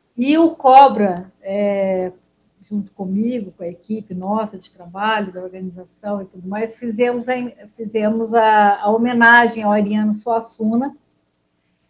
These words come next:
é, apresentando essa obra que o, que o Cobra tinha feito durante todo o dia, e eu também entreguei uma placa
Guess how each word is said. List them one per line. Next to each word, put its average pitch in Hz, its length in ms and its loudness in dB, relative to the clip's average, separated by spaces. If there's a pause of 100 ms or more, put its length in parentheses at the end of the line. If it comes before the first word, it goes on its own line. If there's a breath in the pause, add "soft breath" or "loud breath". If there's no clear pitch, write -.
(140)
é, 214 80 0
apresentando 226 680 4
essa 214 300 2
obra 202 400 0
que 208 140 -10
o, 180 340 -8 (240)
que 202 100 -18
o 196 40 -20
Cobra 196 420 -4
tinha 196 240 -18
feito 185 360 -14
durante 190 400 -18
todo 196 240 -10
o 202 80 -6
dia, 262 520 -2
e 277 80 -8
eu - 380 0
também 254 440 0
entreguei 233 440 4
uma 233 160 2
placa 233 500 0